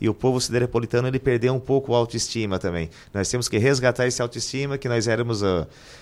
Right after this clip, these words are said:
entre Nova Veneza, Siderópolis e Uruçanga, Siderópolis há vinte, trinta anos atrás, ele era o maior potencial que tinha. Nós tínhamos os clubes, nós tínhamos pizza-, pizzarias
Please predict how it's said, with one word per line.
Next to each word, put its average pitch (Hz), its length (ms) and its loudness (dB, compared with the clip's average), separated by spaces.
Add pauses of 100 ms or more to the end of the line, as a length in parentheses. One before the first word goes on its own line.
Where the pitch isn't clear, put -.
(140)
entre 127 380 -2
Nova 131 320 2
Veneza, 123 480 4
Siderópolis 117 520 0
e 117 40 2
Uruçanga, 113 560 -2
Siderópolis 113 760 -2
há 104 160 2
vinte, 127 480 -6
trinta 120 300 -4
anos 110 160 0
atrás, 127 560 0 (420)
ele 110 320 0
era 120 460 4
o 143 420 4
maior 123 360 6
potencial 139 540 2
que 143 120 4
tinha. 117 320 2
Nós 92 200 0
tínhamos 110 300 -6
os 104 160 -2
clubes, 117 480 2
nós 104 220 0
tínhamos 113 200 -8
pizza-, 107 360 -2
pizzarias 117 760 2